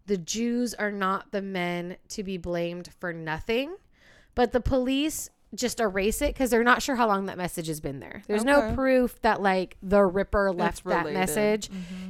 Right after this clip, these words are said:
Speaker 1: And if it's not related, so a lot of the immigrants who have came into Whitechapel are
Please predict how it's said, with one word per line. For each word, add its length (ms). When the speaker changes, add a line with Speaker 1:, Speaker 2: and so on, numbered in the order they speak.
Speaker 1:
And 140
if 120
it's 180
not 300
related, 640
so 540
a 100
lot 220
of 100
the 100
immigrants 680
who 80
have 160
came 280
into 160
Whitechapel 760
are 540